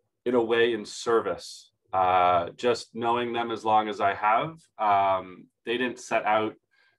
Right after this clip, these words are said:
to build this business to make themselves a billion dollars. I know that that's not their purpose. They set out to create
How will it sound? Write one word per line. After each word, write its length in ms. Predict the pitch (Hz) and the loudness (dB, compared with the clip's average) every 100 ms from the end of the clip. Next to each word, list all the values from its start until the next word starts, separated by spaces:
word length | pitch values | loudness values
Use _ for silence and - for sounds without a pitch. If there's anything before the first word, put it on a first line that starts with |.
| _ - | _ -10
to 140 | 117 | -8
build 360 | - 113 117 110 | -2 0 0 -2
this 200 | 104 - | -4 -4
business 760 | 113 110 - 104 98 - - | -4 -4 -4 -6 -6 -12 -18
to 640 | - 113 104 98 95 95 87 - | -8 -4 -2 0 -2 -6 -10 -10
make 300 | 101 113 - | -4 -4 -4
themselves 840 | 110 95 - - 107 104 95 85 92 | -8 -8 -8 0 4 4 2 -6 -10
a 60 | |
billion 360 | 85 101 98 92 | -4 -4 -4 -2
dollars. 540 | 92 87 85 76 - - 90 | 0 0 -2 -10 -16 -14 -12
I 80 | |
know 260 | 87 95 98 | -8 -6 -6
that 140 | 95 | -4
that's 260 | 95 95 - | -2 -2 -2
not 260 | 95 92 - | -4 -4 -4
their 140 | 92 | -12
purpose. 600 | - 101 101 127 - - _ _ _ _ - | -6 -6 -6 -10 -14 -20 _ _ _ _ 2
They 140 | 117 | 4
set 320 | 117 - 113 107 | 4 -2 -2 0
out 280 | 104 101 - - | 2 0 -4 -10
to 100 | 110 | -10
create 640 | - - 120 117 113 113 | -10 -6 0 4 4 0